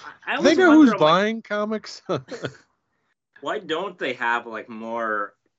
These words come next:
Speaker 1: ads for, like, different things? And I always wonder, I'm like, do, do people,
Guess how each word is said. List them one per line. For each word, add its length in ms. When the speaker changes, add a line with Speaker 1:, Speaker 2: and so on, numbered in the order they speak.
Speaker 1:
ads 540
for, 240
like, 300
different 320
things? 260
And 140
I 40
always 260
wonder, 320
I'm 120
like, 300
do, 160
do 180
people, 800